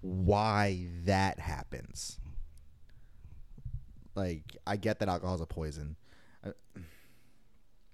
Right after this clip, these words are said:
basically, I'm just bitching about how I'm fucking exhausted right now, despite sleeping so much of the day. Um, <clears throat> I'm just upset.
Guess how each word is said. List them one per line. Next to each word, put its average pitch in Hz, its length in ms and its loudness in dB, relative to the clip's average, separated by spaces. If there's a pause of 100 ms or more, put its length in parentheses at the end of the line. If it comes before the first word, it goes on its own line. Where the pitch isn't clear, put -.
(600)
basically, 139 380 4
I'm 123 120 4
just 107 160 -2
bitching 104 280 4
about 92 220 0
how 87 220 0
I'm 90 360 -2 (180)
fucking 87 440 0
exhausted 85 720 0
right 82 220 0
now, 80 180 0
despite 82 480 0 (100)
sleeping 80 640 -2 (340)
so - 300 0
much 82 220 -2
of 78 100 -8
the 80 80 -6
day. 76 320 -4 (640)
Um, 78 480 -2
<clears throat> - 40 4
I'm - 1000 2
just 87 140 -6
upset. - 340 -6